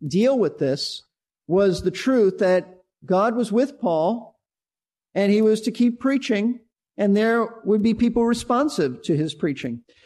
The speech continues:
You see, you will never experience God's comfort apart from his word. Though people try to do it all the time, Christians try to do it. They look to man's wisdom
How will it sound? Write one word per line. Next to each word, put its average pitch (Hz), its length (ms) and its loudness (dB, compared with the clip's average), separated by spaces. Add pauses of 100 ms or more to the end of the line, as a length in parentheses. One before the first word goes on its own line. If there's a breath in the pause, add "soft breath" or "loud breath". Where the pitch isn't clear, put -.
You 202 60 -4
see, 233 320 0
you 220 220 4
will 214 160 2
never 254 720 2
experience 196 760 0
God's 180 360 0
comfort 175 640 -4
apart 160 420 -4
from 165 140 -6
his 143 160 -8
word. 143 320 -4 (360)
Though 147 120 -4
people 196 320 -2
try 202 240 0
to 202 60 0
do 233 200 2
it 202 60 0
all 175 160 2
the 180 80 -6
time, 214 500 -4 (280 loud breath)
Christians 247 440 -2
try 175 240 0
to 156 60 -4
do 156 240 0
it. 185 160 -4 (1500)
They 185 120 0
look 226 240 0
to 202 240 4
man's 202 640 0
wisdom 170 840 -2